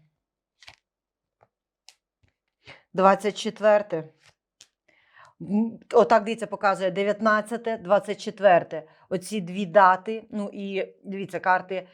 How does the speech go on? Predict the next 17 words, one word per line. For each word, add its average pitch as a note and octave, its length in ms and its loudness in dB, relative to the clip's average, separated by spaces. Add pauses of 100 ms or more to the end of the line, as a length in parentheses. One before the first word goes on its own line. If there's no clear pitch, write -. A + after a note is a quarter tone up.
(260)
не F3+ 120 -4
завжди F#3+ 340 -2
можуть F3+ 380 -4
там E3 180 -8
чітко G3 440 -10
показати F3+ 640 0
дату, F#3 360 -4
може, F3 300 -8
день-два F#3 680 -4
може F#3 320 -6
бути F3 260 -12
похибка, F#3+ 720 -4 (280)
але F#3 380 4
от - 180 -4
в - 80 -20
цих G#3 340 -8
датах, F#3 600 2